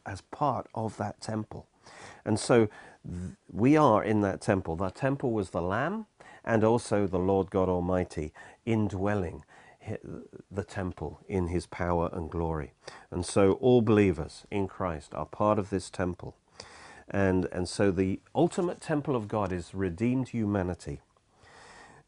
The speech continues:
uh, in union with Christ. And God will dwell in us for all eternity, shining his power and glory.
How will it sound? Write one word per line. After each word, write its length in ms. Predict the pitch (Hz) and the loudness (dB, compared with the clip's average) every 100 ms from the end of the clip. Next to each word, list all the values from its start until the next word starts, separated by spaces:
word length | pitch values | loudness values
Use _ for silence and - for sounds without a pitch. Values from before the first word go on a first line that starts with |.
| - | -14
uh, 60 | - | -6
in 220 | 101 95 | -2 0
union 440 | 101 104 98 92 | 4 4 6 4
with 200 | 90 90 | 2 -2
Christ. 560 | - 82 76 73 - - _ _ - - - - | -4 -6 -6 -8 -16 -20 _ _ -20 -20 -20 -16
And 380 | - 98 95 85 | -2 2 2 0
God 520 | - 101 107 101 92 - | 4 8 8 8 2 -10
will 180 | 90 95 | -6 -6
dwell 540 | 92 92 101 98 90 - | -4 -2 0 0 -2 -4
in 260 | 104 95 90 - | -6 -6 -6 -8
us 400 | 90 - - - _ | -10 -10 -16 -20 _
for 240 | - 92 - | -10 -10 -6
all 240 | 95 92 | -6 -6
eternity, 720 | 90 - 85 82 78 90 78 _ - | -8 -10 -10 -10 -12 -14 -16 _ -20
shining 500 | - - 95 95 90 | -10 0 4 4 2
his 180 | 78 82 | -2 -8
power 480 | - 82 85 85 - | -6 -4 -2 -2 -4
and 180 | 80 76 | -8 -8
glory. 420 | 80 76 76 | -6 -6 -6